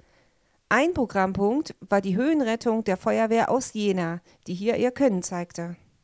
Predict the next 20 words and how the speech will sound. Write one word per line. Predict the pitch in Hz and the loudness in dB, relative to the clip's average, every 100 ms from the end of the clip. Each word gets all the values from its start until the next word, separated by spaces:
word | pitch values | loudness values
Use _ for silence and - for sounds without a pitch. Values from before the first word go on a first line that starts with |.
| _ _ _ _ _ _ _ _ _ _ _ _ _ - | _ _ _ _ _ _ _ _ _ _ _ _ _ -6
Man | 180 | -4
kümmerte | 185 330 349 302 | 0 2 2 2
sich | 208 196 | 0 -2
sehr | - 214 277 | 0 2 2
gut | 226 247 247 | 0 -4 -4
um | 214 | -4
die | 190 | -4
Gäste | 185 226 - 196 202 - - | -4 -4 -4 -6 -6 -12 -6
mit | 269 311 | -2 2
deftigem | 226 254 247 196 196 | 2 0 -2 -4 -4
Essen | 190 208 208 208 | -4 -4 -6 -4
und | - - 220 | 0 0 2
selbstgebackenen | 220 - 233 202 196 185 175 | 0 -2 -2 -2 0 -2 -4
Kuchen | 208 208 208 196 - - | -4 -4 -4 -6 -10 -12
der | - 185 | -8 -4
fleißigen | 202 196 294 240 190 | 0 0 0 -4 -2
Frauen | 202 190 233 | 2 2 2
hinter | 269 254 196 | 0 0 0
den | 185 175 | -2 -2
Kulissen. | 185 170 180 175 | -2 -4 -4 -4